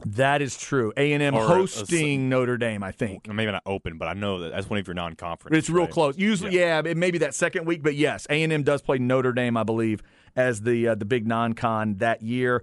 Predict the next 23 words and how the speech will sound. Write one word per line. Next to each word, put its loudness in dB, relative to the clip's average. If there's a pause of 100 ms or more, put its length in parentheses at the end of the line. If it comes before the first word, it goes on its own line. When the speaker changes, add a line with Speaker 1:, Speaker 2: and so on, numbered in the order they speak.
(160)
Speaker 1:
Hopefully 2
we 0
continue -2
to -6
see -2
just -4
better 2
and -2
better 0
versions. -2 (220)
Uh, -12
Bama's -2
going 0
to -4
Wisconsin. -4 (720)
That, 0 (100)
and 2
by 2
the 4
way, 0 (200)
I 2
believe 2
it's -4